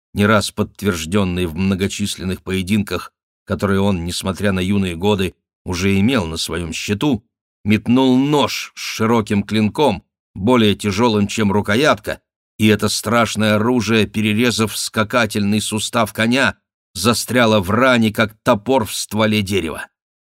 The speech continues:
Бедное животное глухо заржало, дернулось всем телом и упало на подогнувшиеся колени.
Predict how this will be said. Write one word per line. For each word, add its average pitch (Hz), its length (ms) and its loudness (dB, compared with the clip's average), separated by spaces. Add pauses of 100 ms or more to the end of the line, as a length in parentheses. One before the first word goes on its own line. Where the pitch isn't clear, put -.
(160)
Бедное 95 520 0
животное 101 580 0
глухо 104 380 -2
заржало, 98 800 0 (340)
дернулось 101 640 2
всем 104 400 -2
телом 131 460 0 (100)
и 123 80 2
упало 120 720 2
на 110 160 2
подогнувшиеся 110 1000 0
колени. 110 560 -2